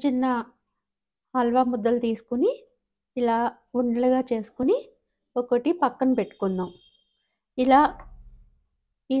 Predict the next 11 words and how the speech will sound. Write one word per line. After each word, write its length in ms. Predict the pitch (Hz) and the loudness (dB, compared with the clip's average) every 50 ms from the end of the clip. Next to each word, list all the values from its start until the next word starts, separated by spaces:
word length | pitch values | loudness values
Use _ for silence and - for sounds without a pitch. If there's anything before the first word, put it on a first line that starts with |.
| 247 | 0
హల్వా 340 | 247 254 240 233 233 240 262 262 247 | 0 0 0 0 2 2 2 2 2
అంతా 280 | 240 233 226 - 339 415 539 - - - _ _ _ _ _ _ _ _ | 2 -2 -2 2 4 4 4 2 -2 -16 _ _ _ _ _ _ _ _
ఉండలు 320 | - - 285 277 285 294 285 | -4 -2 2 2 2 2 2
చుట్టుకుందాం. 500 | 240 220 - - - 196 196 185 180 175 - - _ _ _ _ _ _ _ _ _ _ _ _ _ _ _ _ _ _ _ _ _ _ _ _ _ _ _ _ _ _ _ _ _ _ - | 0 -4 -4 -2 -2 -2 -2 -2 -2 -4 -6 -10 _ _ _ _ _ _ _ _ _ _ _ _ _ _ _ _ _ _ _ _ _ _ _ _ _ _ _ _ _ _ _ _ _ _ 0
హల్వా 260 | 269 269 269 285 330 339 320 | 0 2 2 2 4 4 4
ముద్దలు 380 | 330 269 233 254 254 277 370 494 605 - - _ _ _ _ _ | 2 0 0 -2 0 0 0 0 -2 -4 -10 _ _ _ _ _
చుట్టడం 360 | - 339 - - 294 302 339 320 294 | -6 -4 -4 -2 0 0 0 0 0
పూర్తయిందండి. 800 | 294 269 269 269 - 294 277 269 247 240 247 240 240 247 339 453 539 571 - - _ _ _ _ _ 277 | 0 0 -2 0 0 0 0 0 0 -4 -4 -6 -2 0 2 2 2 2 -2 -8 _ _ _ _ _ -10
ఇప్పుడు 240 | 233 262 269 302 392 554 605 - - _ _ _ - | -6 -2 2 2 4 2 2 0 -8 _ _ _ -6
స్టవ్ 260 | - 330 285 269 277 311 | -2 0 0 2 2 2
వెలిగించుకుని 600 | 311 302 262 285 262 247 - - - 262 311 | 2 2 0 0 -2 -4 -4 -6 -2 0 2